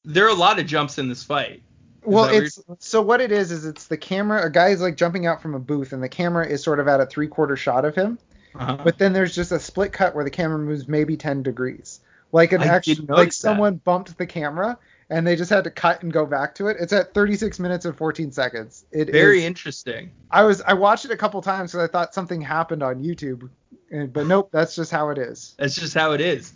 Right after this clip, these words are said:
Speaker 1: Um, he does have this interesting, while we're talking about the fight scene, this interesting, um, like, punch into a pole or something. It's like a quick double punch, but it's so,
Speaker 2: Mm-hmm.
Speaker 1: like, quick,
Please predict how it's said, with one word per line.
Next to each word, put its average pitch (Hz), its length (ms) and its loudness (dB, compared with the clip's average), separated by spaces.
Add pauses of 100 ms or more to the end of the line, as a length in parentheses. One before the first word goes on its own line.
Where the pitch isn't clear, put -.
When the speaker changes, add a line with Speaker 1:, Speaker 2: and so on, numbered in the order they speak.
(400)
Speaker 1:
Um, 151 520 0
he 143 160 -6
does 190 280 0
have 196 200 0
this 151 200 -6
interesting, 156 580 -6
while 135 160 0
we're 135 100 -2
talking 143 360 -2
about 131 120 -4
the 120 60 -16
fight 131 320 -4
scene, 117 420 -10 (580)
this 135 160 -8
interesting, 165 880 -2
um, 123 440 -4 (540)
like, 123 240 -2 (320)
punch 170 500 -2
into 160 460 0
a 135 60 4
pole 147 560 0
or 175 120 0
something. 190 580 -2 (320)
It's - 120 -2
like 175 120 4
a 147 60 0
quick 185 400 2
double 151 240 0
punch, 185 540 -4 (140)
but 156 100 0
it's 160 100 0
so, 185 160 4
Speaker 2:
Mm-hmm. 180 80 4
Speaker 1:
like, 160 220 0
quick, - 520 -2